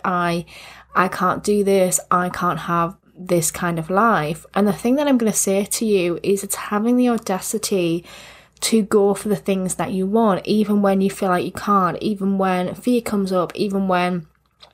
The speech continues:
doubt comes up, because you're not unique in that. We all have doubt, we all have fear, we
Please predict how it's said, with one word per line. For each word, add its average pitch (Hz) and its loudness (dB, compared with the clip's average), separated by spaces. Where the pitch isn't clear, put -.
doubt 285 2
comes 190 0
up, 165 -2
because 202 0
you're 220 2
not 226 4
unique 196 0
in 247 2
that. 254 2
We 208 2
all 190 2
have 185 -10
doubt, 180 -2
we 160 -2
all 175 -2
have 170 -10
fear, 180 0
we 175 2